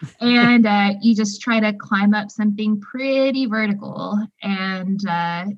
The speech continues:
do your best and, uh, hope that your climbing partner is gonna catch you when you fall, <laughs> which they sh-, they should.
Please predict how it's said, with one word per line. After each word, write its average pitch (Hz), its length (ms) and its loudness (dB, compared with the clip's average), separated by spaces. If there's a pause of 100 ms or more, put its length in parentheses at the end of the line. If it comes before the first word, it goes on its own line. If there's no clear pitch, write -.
(340)
do 220 100 -6
your 202 240 2
best 190 480 -6
and, 180 300 -8 (760)
uh, 170 280 -4 (440)
hope 208 320 -2
that 196 160 -2
your 202 400 0 (240)
climbing 233 420 2
partner 196 460 -2
is 196 140 -6
gonna 196 200 -4
catch 196 340 -12
you 190 120 -10
when 175 160 -12
you 185 120 -10
fall, 202 440 -10 (220)
<laughs> 262 960 2
which 214 160 0
they 208 220 2
sh-, 202 160 -6
they 233 160 4
should. 196 400 0